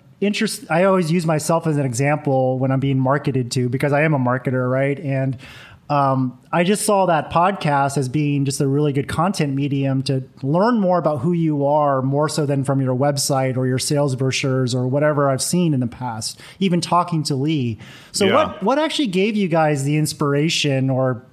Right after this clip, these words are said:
Speaker 1: maybe you just thought of it out of the blue, to come up with a podcast and to start
Speaker 2: Yeah.
Speaker 1: putting the effort into it?
Speaker 2: Yeah, so, you know, I had a podcast for about three years in college,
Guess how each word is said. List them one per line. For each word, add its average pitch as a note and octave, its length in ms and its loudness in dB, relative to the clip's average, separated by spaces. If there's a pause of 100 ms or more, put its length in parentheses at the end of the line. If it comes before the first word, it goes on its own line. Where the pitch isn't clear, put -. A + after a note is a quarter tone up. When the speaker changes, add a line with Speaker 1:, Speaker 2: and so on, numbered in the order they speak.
(120)
Speaker 1:
maybe D3+ 260 -2
you C#3 100 -2
just C3 180 -4
thought C#3+ 200 0
of C3 80 -2
it B2+ 80 -2
out C3+ 160 0
of C3+ 60 0
the C3 80 0
blue, D#3+ 400 2
to C#3 260 0 (380)
come D#3+ 160 2
up G3 160 2
with D3 140 0
a C#3 40 4
podcast B2+ 880 -2
and B2+ 280 -4
to B2+ 260 -2
start - 240 2
Speaker 2:
Yeah. A2+ 140 2
Speaker 1:
putting D#3 180 2
the C3+ 100 2
effort D3+ 300 0
into A2+ 320 -2
it? G2+ 160 -6 (1600)
Speaker 2:
Yeah, B2 240 2
so, A#2+ 540 0
you C3 180 -4
know, A2 280 0 (300)
I B2 180 2
had C3 180 -2
a A#2 60 -2
podcast A#2 580 -2
for A2 100 -2
about F#2+ 280 0
three A2 140 0
years G#2+ 420 0
in G2 220 -2
college, F#2+ 640 -2